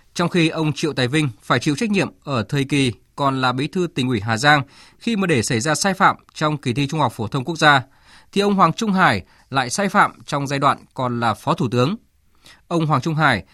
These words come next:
đã có vi phạm, khuyết điểm khi cho một số ý kiến chỉ đạo đối với dự án mở rộng sản xuất giai đoạn hai, công ty gang thép Thái Nguyên, làm thiệt hại hàng nghìn tỷ đồng. Kết luận của Ủy ban Kiểm tra Trung ương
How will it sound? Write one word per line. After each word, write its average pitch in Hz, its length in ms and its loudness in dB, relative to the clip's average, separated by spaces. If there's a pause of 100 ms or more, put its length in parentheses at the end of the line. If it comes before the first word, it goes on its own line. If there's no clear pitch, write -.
(120)
đã 135 140 -2
có 151 140 0
vi 202 180 -2
phạm, 139 280 0
khuyết 240 160 -6
điểm 160 300 0 (180)
khi 170 220 -2
cho 160 140 -2
một 135 140 -2
số - 160 -4
ý 143 100 -2
kiến 139 400 -2
chỉ 123 180 -2
đạo 127 280 2 (220)
đối 147 140 0
với 139 220 0
dự 190 160 -4
án 143 320 4
mở 127 160 2
rộng 123 220 -4
sản 113 200 -4
xuất 208 140 -4
giai 165 180 -4
đoạn 123 140 -2
hai, 143 320 2 (180)
công 151 160 -2
ty 143 160 -2
gang 131 160 -4
thép 190 260 -8
Thái 135 140 -2
Nguyên, 156 200 4 (360)
làm 139 200 0
thiệt 156 180 -4
hại 139 320 0
hàng 127 300 -2
nghìn 135 180 0
tỷ 120 120 0
đồng. 123 180 4 (920)
Kết 240 140 0
luận 165 280 0
của 139 100 -2
Ủy 123 100 2
ban 160 180 0
Kiểm - 200 -2
tra 156 140 -4
Trung 151 180 -2
ương 147 200 0